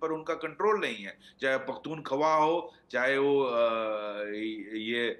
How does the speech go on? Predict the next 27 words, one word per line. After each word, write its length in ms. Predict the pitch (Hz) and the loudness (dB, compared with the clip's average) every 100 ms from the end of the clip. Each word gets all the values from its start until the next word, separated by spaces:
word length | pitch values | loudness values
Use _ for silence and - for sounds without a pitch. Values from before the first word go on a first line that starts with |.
| - _ | -10 _
अ, 140 | 95 101 | -4 -2
बलोचिस्तान 1000 | 101 98 95 117 131 135 139 - 147 165 | -4 -12 -6 0 0 2 -4 0 -2 0
का 120 | 160 | -2
इलाका 440 | 156 147 147 147 156 | 0 0 -2 -2 -2
हो 460 | 170 202 - - _ _ | -2 -4 -10 -16 _ _
या 440 | 131 139 147 147 113 | -2 0 2 0 0
even 240 | 151 180 | 0 0
पीओके 520 | 170 - 156 156 139 | -2 -2 -2 -2 -4
का, 260 | 110 104 - _ | -8 -8 -12 _
बहु-, 220 | 131 165 165 | 0 2 2
उनके 380 | 170 165 180 | -2 -4 -6
बहुत 320 | 165 156 175 175 | 0 2 2 0
सारी 200 | 175 170 | 0 0
जगहों 260 | 170 180 | -2 -2
पर, 180 | 180 180 | 0 -2
अ, 480 | 175 - _ 110 113 - | -2 -8 _ -10 -8 -6
control 520 | 143 131 175 185 156 | -8 -2 2 2 2
नहीं 260 | 123 110 101 | -2 -4 -8
है। 160 | 87 - _ _ - | -10 -14 _ _ -2
और 600 | 139 160 180 - - - | 2 4 4 0 -8 -4
पाकिस्तान 480 | 131 131 143 170 170 | -4 -4 -6 -4 0
आर्मी 320 | 143 143 160 | 0 0 -2
की 240 | 160 - - | -10 -14 -4
काफी 300 | 127 123 160 | -2 -2 -6
खस्ता 520 | - 131 - 156 117 | -4 -6 -4 -4 -2
हालत 280 | 101 113 113 | -4 -4 -4
है। 180 | 160 175 | -6 -6